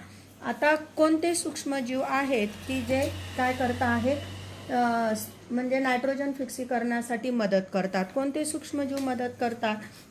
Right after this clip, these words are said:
तर नेक्स्ट पिरियड, अ, नेक्स्ट चॅप्टरमध्ये आपण बघणारच आहोत. पण ॲना-, अ, ॲनाबेना, नॉस-, अ, नॉस्कॉट, ॲझोटोबॅक्टेरिया,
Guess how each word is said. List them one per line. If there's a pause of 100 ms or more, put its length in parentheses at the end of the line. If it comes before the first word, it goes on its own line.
तर
नेक्स्ट
पिरियड,
अ,
नेक्स्ट
चॅप्टरमध्ये
आपण
बघणारच
आहोत. (340)
पण (440)
ॲना-, (440)
अ,
ॲनाबेना, (280)
नॉस-,
अ,
नॉस्कॉट, (580)
ॲझोटोबॅक्टेरिया,